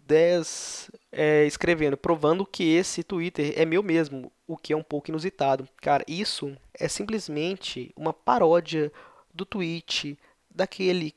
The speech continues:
cara chamado Sérgio Moro, que ele entrou no Twitter. Aí, o cara, o cara é tão genial, ele entende tanto de, de provas criminais,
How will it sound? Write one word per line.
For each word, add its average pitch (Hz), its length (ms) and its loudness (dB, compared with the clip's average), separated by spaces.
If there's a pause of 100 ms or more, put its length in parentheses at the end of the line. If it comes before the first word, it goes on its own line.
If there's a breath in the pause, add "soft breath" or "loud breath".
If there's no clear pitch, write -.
cara 160 340 4
chamado 160 400 -2
Sérgio 233 520 2
Moro, 175 440 0
que - 140 -8
ele 170 120 -2
entrou 226 280 -2
no 214 80 -2
Twitter. 147 480 -6 (380 loud breath)
Aí, 247 360 6
o 220 140 0
cara, 269 340 6
o - 60 -2
cara 269 180 6
é 262 40 2
tão 330 160 2
genial, 202 500 6
ele 185 160 4
entende 214 380 -2
tanto 240 200 0
de, 165 220 -4
de 147 160 -10
provas 185 960 2
criminais, 156 800 0